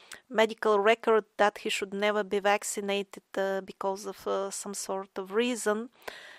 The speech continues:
And that's why he missed the, all the vaccinations except, uh, one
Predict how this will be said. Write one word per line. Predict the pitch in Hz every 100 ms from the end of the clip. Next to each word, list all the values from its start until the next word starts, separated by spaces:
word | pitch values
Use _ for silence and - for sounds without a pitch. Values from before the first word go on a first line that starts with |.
| -
And | 196 202
that's | 202 -
why | 220 208 208 208
he | 202 214 202
missed | 196 196 233 - -
the, | 208 202 208
all | 196 196 190 190
the | 190 196 190 196 -
vaccinations | 185 202 - - 202 196 202 - 202 233 -
except, | 202 - 214 214 - _
uh, | 196 196 196
one | - 180 208 226 214